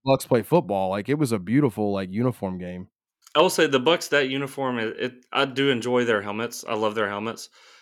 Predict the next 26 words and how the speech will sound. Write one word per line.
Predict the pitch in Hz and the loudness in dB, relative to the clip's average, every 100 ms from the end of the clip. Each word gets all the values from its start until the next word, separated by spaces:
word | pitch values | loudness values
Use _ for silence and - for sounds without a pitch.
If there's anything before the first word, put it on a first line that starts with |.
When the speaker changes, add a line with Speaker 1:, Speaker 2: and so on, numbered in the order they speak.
| _ - | _ 0
Speaker 2:
But | 127 117 | 2 2
my | 117 123 | 2 0
favorite | - 139 139 139 131 120 123 | 0 0 2 4 2 2 -2
N | 127 | -2
F | 127 | -2
L | 127 | -2
uniform | 117 117 113 120 110 | -2 -2 -4 -4 -4
of | 107 | -2
all | 107 107 | -2 0
time, | 113 123 | 0 0
outside | 147 143 123 | 0 2 0
of, | 113 | 0
like, | 113 110 | -2 -4
the | 107 | -6
throwback | - 110 107 110 107 - - | -2 0 0 0 -2 -6 -12
Cowboys | 110 107 110 107 | -6 -2 -2 -2
that | 104 | -4
has, | 101 | -4
like, | 107 - | -6 -6
the | 107 | -6
white | 107 107 107 - | 0 0 0 -10
sleeves | - 120 110 107 | -10 -8 -8 -10
with | 110 | -12
the | |
blue | 110 107 | -10 -8
jersey, | 107 107 110 | -6 -6 -8